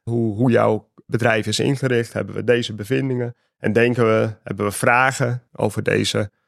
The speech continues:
debiteuren of over deze facturen." En dan ga je daar met de klant doorheen. En dan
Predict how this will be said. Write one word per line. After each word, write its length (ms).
debiteuren 540
of 140
over 200
deze 260
facturen." 500
En 100
dan 80
ga 100
je 80
daar 100
met 100
de 60
klant 260
doorheen. 440
En 140
dan 260